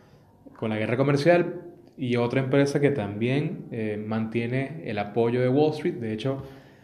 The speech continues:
eh, diecinueve de los veintisiete analistas que siguen la acción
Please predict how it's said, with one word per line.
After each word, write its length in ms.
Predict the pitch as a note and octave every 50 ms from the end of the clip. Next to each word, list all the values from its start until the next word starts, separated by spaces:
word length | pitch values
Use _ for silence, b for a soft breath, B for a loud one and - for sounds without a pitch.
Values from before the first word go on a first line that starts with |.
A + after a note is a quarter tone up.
| B B -
eh, 140 | G#2+ G#2+ G#2+
diecinueve 920 | A2 A2+ A2 A2 A#2 A2+ A2 A2+ B2 C3 C3+ C#3 C#3 C#3 C#3+ C#3+ D3+ D#3+
de 140 | - C#3+ A#2+
los 140 | A2+ G#2+ G2
veintisiete 680 | G#2+ G#2 G2+ - - G2+ - - - A#2+ A#2+ A2+ B2+
analistas 540 | B2 A#2+ A2+ A2 A#2 A#2+ A2+ - - A#2 -
que 120 | - G#2+ G2
siguen 280 | - A2+ A2 A2 A#2
la 80 | A#2 A#2
acción 460 | A2 - - C3 C#3 D3+ D#3 - B